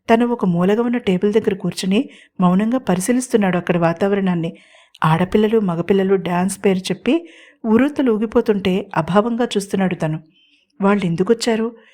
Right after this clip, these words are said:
ఎలా డబ్బులు ఖర్చు పెడుతున్నారు అన్నది తనకు అనవసరం. అది లీగల్‌గా జరుగుతోందా లేదా అన్నంతవరకే తనకి సంబంధం. అలాంటి సమయంలో అడుగుపెట్టాడు సాగర్ తన ఫ్రెండ్స్తో. ఒక పది మంది దాకా ఉన్నారు. బెల్లం చుట్టూ ఈగల్లా,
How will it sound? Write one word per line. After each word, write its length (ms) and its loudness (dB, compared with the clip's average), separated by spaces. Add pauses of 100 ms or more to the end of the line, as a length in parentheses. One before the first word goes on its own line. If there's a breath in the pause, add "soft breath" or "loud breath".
(180 soft breath)
ఎలా 260 2
డబ్బులు 300 0
ఖర్చు 260 -6
పెడుతున్నారు 560 0 (420 loud breath)
అన్నది 400 2
తనకు 300 -2
అనవసరం. 460 0 (380 soft breath)
అది 180 4
లీగల్‌గా 520 0
జరుగుతోందా 560 -2
లేదా 300 0 (100)
అన్నంతవరకే 600 0
తనకి 280 -4
సంబంధం. 460 -2 (560 soft breath)
అలాంటి 340 2
సమయంలో 480 0
అడుగుపెట్టాడు 640 0 (340 soft breath)
సాగర్ 400 0
తన 180 0
ఫ్రెండ్స్తో. 460 -2 (600 soft breath)
ఒక 180 2
పది 260 0
మంది 240 0
దాకా 280 0
ఉన్నారు. 360 -2 (420 soft breath)
బెల్లం 380 0
చుట్టూ 340 0
ఈగల్లా, 460 0